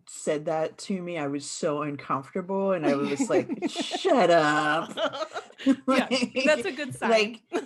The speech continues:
Speaker 1: I was
Speaker 2: <laughs>
Speaker 1: like, "You know, you know what happens to prophets is that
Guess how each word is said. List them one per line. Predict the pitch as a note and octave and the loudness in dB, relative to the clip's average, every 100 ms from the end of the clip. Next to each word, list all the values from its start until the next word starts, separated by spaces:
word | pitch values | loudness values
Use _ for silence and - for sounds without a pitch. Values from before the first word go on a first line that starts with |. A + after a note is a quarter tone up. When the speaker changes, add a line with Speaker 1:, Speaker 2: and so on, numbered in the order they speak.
| - C#5+ G#4+ | 0 0 2
Speaker 1:
I | B3 C4 | 4 6
was | C#4 - | 4 4
Speaker 2:
<laughs> | |
Speaker 1:
like, | D#4+ B3+ | 2 2
"You | D#4 | -2
know, | D#4+ E4 D#4+ D4 A3+ - B3 | 4 6 6 6 2 -6 -12
you | C4 D#4+ | -6 -2
know | F4 F4 | 2 2
what | F#4 | 2
happens | B3 D4+ D#4 B3+ B3 - | 0 0 0 -2 -6 -4
to | - A3 | 2 2
prophets | G3+ - A#3 F4+ C4 A3 G#3+ | 2 0 2 2 4 4 4
is | A3 G3+ - | 2 2 2
that | F#3+ E3+ | 2 2